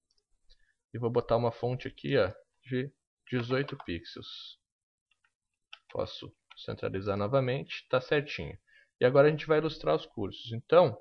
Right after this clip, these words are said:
a gente datou aí que cada um terá oitenta pixels de altura. Vamos então, ele será oitenta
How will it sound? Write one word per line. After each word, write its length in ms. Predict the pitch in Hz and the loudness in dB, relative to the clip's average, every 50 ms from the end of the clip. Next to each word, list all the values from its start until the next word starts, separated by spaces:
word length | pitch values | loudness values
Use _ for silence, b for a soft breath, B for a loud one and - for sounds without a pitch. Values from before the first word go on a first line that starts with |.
| - _ - | -14 _ -10
a 60 | 117 | -8
gente 340 | 113 123 127 - - - - _ | -6 -6 -8 -10 -12 -16 -16 _
datou 420 | - 135 139 139 139 - - 151 147 | 0 2 2 2 2 2 4 4 4
aí 160 | 139 139 156 | 4 4 0
que 100 | - - | -4 -10
cada 320 | - - - - 151 135 | -4 -2 -2 0 2 0
um 220 | 123 135 151 156 143 _ _ _ _ _ - _ - - | 0 0 0 -2 -4 _ _ _ _ _ -20 _ -10 -2
terá 240 | - 131 127 131 143 | 0 4 6 6 6
oitenta 520 | 151 147 147 - - 156 165 170 - 170 | 6 4 0 0 0 0 0 2 0 -2
pixels 540 | 151 - - - 139 143 - - 151 139 135 | -2 -2 -4 -4 -4 -4 -2 -2 -2 0 2
de 80 | 139 151 | 4 4
altura. 560 | 151 151 151 - 113 107 101 92 92 - - _ - | 4 4 0 -4 -4 -2 -2 -2 -2 -4 -8 _ -10
Vamos 240 | 117 107 120 123 135 | -8 -6 -4 -2 -2
então, 440 | 135 135 - - 98 90 87 - - - - | -4 -4 0 -2 -2 -2 -2 -6 -14 -16 -12
ele 140 | - 104 101 | -10 -10 -10
será 300 | - - 110 104 107 113 | -6 -4 0 2 2 4
oitenta 800 | 131 147 143 147 - - 120 120 127 139 143 - - 180 190 | 2 2 0 -4 -8 -4 -2 -2 0 -2 -2 -2 -2 -2 -2